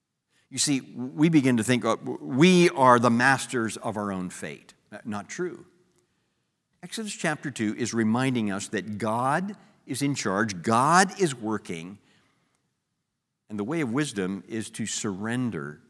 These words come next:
to God's authority in our lives. More specifically, from the vantage point of, uh, the Christian faith, we need to come under the authority, uh, of, of the Lord Jesus Christ and to surrender to him,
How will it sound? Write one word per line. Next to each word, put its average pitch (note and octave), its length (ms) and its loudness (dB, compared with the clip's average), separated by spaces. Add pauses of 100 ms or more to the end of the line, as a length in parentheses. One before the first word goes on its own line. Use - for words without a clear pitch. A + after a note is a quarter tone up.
(260)
to - 120 -6
God's G#2+ 720 -2
authority F#2+ 840 -6 (160)
in G2 160 -6
our E2+ 160 -4
lives. C#2+ 560 -10 (880)
More G2+ 140 -8
specifically, G#2 640 0
from G2+ 220 -2
the F#2+ 60 0
vantage A2 500 -2
point A2+ 360 -2
of, F2 180 -10
uh, E2 100 -8 (220)
the G2 80 -10
Christian A2+ 360 -4
faith, C#3+ 340 2
we A2 100 2
need A2+ 200 2
to A2 40 -2
come A2+ 240 0
under B2+ 240 4
the G2 180 -2
authority, A#2 680 -2 (360)
uh, A#2+ 140 -4
of, B2 240 0
of B2+ 180 0
the A#2 60 -2
Lord A#2+ 260 -4
Jesus C#3 360 -6
Christ E3 400 -10
and A#2+ 100 -4
to A#2 80 -6
surrender D#3 520 -2
to E3 100 -2
him, E3 360 -2